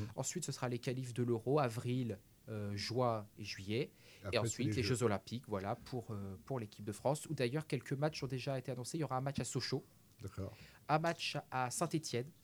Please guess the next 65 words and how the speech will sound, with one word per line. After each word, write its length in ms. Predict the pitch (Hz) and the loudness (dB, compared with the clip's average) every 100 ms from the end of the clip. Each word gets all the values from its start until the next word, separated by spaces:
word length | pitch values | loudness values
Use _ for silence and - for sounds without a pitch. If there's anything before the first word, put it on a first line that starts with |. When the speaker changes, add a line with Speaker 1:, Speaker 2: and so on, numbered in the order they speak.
| - 139 | -8 -4
Speaker 1:
à 60 | |
Geoffroy 240 | 135 131 127 | -2 0 0
Speaker 2:
D'accord. 100 | 120 | 0
Speaker 1:
Guichard, 280 | 120 143 - - | 0 0 -2 -4
et 80 | 139 | 0
enfin, 240 | 127 - 170 | 0 2 0
elles 120 | 151 | 0
ont 60 | |
prévu, 240 | 147 135 147 | -2 -2 -2
je 80 | 156 | -4
crois, 240 | - 139 | 0 0
un 60 | 127 | 2
match 320 | 156 - - | -2 -2 -4
à 80 | 120 | 0
Metz. 420 | 113 190 - - - - - - | 2 2 0 -4 -10 -20 -18 -12
Speaker 2:
D'accord. 180 | 104 - | -6 4
Speaker 1:
Et 80 | 147 | 6
enfin, 240 | 139 180 | 6 2
pour 200 | - 151 | 0 0
les 100 | 139 | 2
Jeux 220 | 147 139 | 2 2
Olympiques, 520 | 139 127 - 185 - - | 2 0 -2 -8 -6 -6
l'équipe 240 | 127 139 | -6 -4
de 100 | 127 | -6
France 260 | - 170 165 | -4 -2 -2
jouera 260 | 131 151 | -2 0
à 180 | 170 131 | 0 2
Lyon 220 | 123 185 | 4 4
et 60 | 175 | 4
Saint-Étienne. 580 | - 165 143 - 90 78 - - - - | 0 -4 -6 -6 -8 -8 -14 -20 -20 -6
Speaker 2:
Sympa. 280 | 175 180 95 - - | -2 0 -2 -8 -6
Speaker 1:
Voilà. 200 | 120 101 - - 113 | -2 -2 -4 -8 0
Speaker 2:
Au 60 | |
moins, 160 | 127 135 | 4 6
Lyon, 300 | 127 143 127 - | 6 6 4 -2
c'est 100 | 104 | -4
sûr 220 | - 131 | 2 8
Speaker 1:
Lyon 140 | 160 | 10
et 40 | 165 | 10
Speaker 2:
qu'il 80 | |
y 20 | 165 | 10
aura 60 | |
du 40 | 151 | 8
Speaker 1:
Saint-Étienne, 220 | 127 185 | 8 8
Speaker 2:
monde. 40 | 147 | 8
Speaker 1:
là, 140 | 170 | 6
Speaker 2:
Il 140 | 151 | 6
y 40 | 113 | 4
aura 100 | 107 | 4
Speaker 1:
on, 20 | |
Speaker 2:
du 60 | 101 | 2
monde. 140 | 92 80 | -2 -4
Speaker 1:
voilà. 260 | 123 139 | -2 2
Et 60 | 160 | 4
d'ailleurs, 200 | 139 143 | 4 2
parce 140 | 139 - | -4 -4
que, 80 | 147 | -4
euh, 280 | 135 147 | -2 -2
ben, 140 | 143 143 131 | 0 -2 -2
le 100 | 147 | 0
camp 140 | 156 | 2
de 60 | 143 | 4
base 220 | 165 143 | 4 2
des, 280 | 123 127 123 | 0 0 2
euh, 220 | 113 107 | 2 0